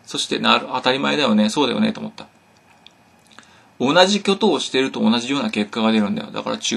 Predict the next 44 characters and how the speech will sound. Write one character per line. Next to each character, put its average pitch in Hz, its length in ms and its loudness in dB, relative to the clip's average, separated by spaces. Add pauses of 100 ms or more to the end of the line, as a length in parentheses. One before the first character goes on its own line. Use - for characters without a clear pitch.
(120)
う 110 60 -2
こ 135 80 -10
と 131 100 -6
す 113 100 -12
る 107 100 -12
と、 185 200 -8 (560)
予 160 120 10
測 220 300 4
で 208 120 6
き 214 100 6
な 214 120 10
い 208 60 4
こ 214 100 0
と 330 100 0
は、 - 240 2
お-、 127 100 -2 (140)
予 165 80 2
測 226 300 4
で 226 100 2
き 226 120 0
な 214 80 6
い、 143 80 0
コ 196 100 4
ン 214 100 12
ト 254 80 4
ロ 240 60 6
ー 214 40 8
ル 175 40 4
で 160 100 4
き 175 80 0
な 170 80 4
い 151 80 0
け 208 80 2
ど、 117 240 0 (320)
違 247 200 2
う 277 60 2
こ 285 80 -2
と 233 100 -4
起 151 40 -10
き - 80 -4
る - 60 0
よ - 60 -4
っ - 40 -14
て。 - 100 -20